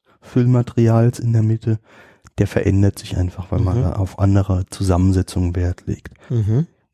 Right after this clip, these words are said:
Speaker 1: Häufig ist im letzten Drittel oder spätestens im letzten Viertel, ähm, nicht ganz so hochwertiges Material verwendet, weil das ist im Prinzip das, was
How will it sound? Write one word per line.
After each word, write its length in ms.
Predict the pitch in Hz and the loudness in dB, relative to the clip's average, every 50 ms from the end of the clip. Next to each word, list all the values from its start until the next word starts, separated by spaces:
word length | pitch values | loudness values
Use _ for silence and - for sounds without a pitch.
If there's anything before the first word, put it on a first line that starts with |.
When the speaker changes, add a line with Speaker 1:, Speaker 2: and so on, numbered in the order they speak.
| _ _ _ - - - | _ _ _ -20 -6 -2
Speaker 1:
Häufig 400 | 113 113 135 156 - - 135 - | 0 0 2 2 0 -2 -4 -2
ist 140 | - 120 - | -2 -4 -2
im 260 | - 117 107 104 101 | 0 2 2 2 4
letzten 560 | 98 113 131 - - - - - _ 117 107 | 2 2 0 -2 -6 -10 -10 -4 _ -2 -2
Drittel 680 | - - - - 139 - - 127 120 117 120 117 - - | -2 -2 -4 -4 -4 -2 -2 0 2 2 2 0 0 -2
oder 220 | - 104 104 104 104 | -2 -2 -2 -2 -6
spätestens 600 | - - - 95 95 - - - - - - - | -8 -10 -10 -10 -8 -8 -6 -6 -6 -4 -2 0
im 80 | 104 | 0
letzten 420 | 104 98 98 - - - - - 107 | 2 0 0 -2 -4 -10 -10 -8 -8
Viertel, 540 | - - - 131 135 - 131 131 131 131 - - _ _ - - - - - - - _ _ _ - _ _ | -4 0 0 0 0 0 0 0 2 0 0 -4 _ _ -20 -20 -20 -20 -20 -20 -20 _ _ _ -20 _ _
ähm, 260 | - 120 110 107 101 98 | 0 2 4 4 4 2
nicht 260 | 98 101 - - _ | 2 0 -4 -4 _
ganz 280 | 107 104 113 120 - | 0 0 0 0 0
so 140 | - 120 104 | 0 -2 0
hochwertiges 760 | 101 110 113 113 - - 110 104 101 - - 95 101 - - | 0 0 -2 -2 -2 0 0 0 0 0 -2 -4 -4 -2 0
Material 720 | 104 98 98 - - 104 98 95 95 95 107 123 135 135 | -2 -2 -2 0 -2 0 0 2 0 2 2 0 0 -2
verwendet, 580 | - - 127 120 123 127 131 131 131 120 - - | -2 -4 -2 0 2 2 2 2 0 -2 -2 -4
weil 100 | 107 107 | -2 -2
das 200 | 113 110 - - | -2 -4 -4 -8
ist 120 | - - | -8 -6
im 100 | 120 113 | -6 -6
Prinzip 500 | - - - 101 101 - 98 - - _ | -4 -2 -2 0 0 0 -2 -4 -2 _
das, 260 | - 107 104 - - | -2 -2 -2 -2 -4
was 220 | 101 95 - - | -6 -6 -6 -8